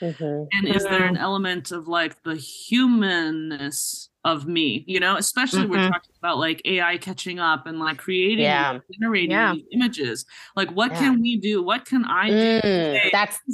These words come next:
Speaker 1: that's the character.
Speaker 3: Yeah.
Speaker 1: It's us.
Speaker 3: Yeah,
Speaker 2: Right.
Speaker 3: yeah,
Speaker 2: What
Speaker 3: yeah.
Speaker 2: can
Speaker 1: Imperfection. Oh,
Speaker 2: I
Speaker 1: I love
Speaker 2: do
Speaker 1: that.
Speaker 2: to
Speaker 3: Yeah.
Speaker 2: leave an image, leave something in this image that feels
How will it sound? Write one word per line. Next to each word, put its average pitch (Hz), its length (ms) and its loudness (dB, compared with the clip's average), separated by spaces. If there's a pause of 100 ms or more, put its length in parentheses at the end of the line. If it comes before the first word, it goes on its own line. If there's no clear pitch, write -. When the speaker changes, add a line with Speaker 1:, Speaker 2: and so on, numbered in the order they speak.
(500)
Speaker 1:
that's 190 200 0
the 196 100 0
character. 226 500 4
Speaker 3:
Yeah. 143 60 2
Speaker 1:
It's 143 100 0
us. 202 400 0
Speaker 3:
Yeah, 285 220 4
Speaker 2:
Right. 214 180 4
Speaker 3:
yeah, 254 280 4
Speaker 2:
What 254 180 2
Speaker 3:
yeah. 247 60 4
Speaker 2:
can 311 100 4
Speaker 1:
Imperfection. 277 40 2 (100)
Oh, 180 40 0
Speaker 2:
I 254 280 4
Speaker 1:
I 170 40 2
love 190 320 0
Speaker 2:
do 170 120 -4
Speaker 1:
that. 131 680 -8
Speaker 2:
to 208 80 0
Speaker 3:
Yeah. 180 300 2
Speaker 2:
leave 233 200 -4 (220)
an 202 180 -2
image, 196 680 -2
leave 220 360 2
something 240 580 0
in 214 280 2
this 185 240 -4
image 160 640 -4 (460)
that 185 380 0 (100)
feels 202 600 0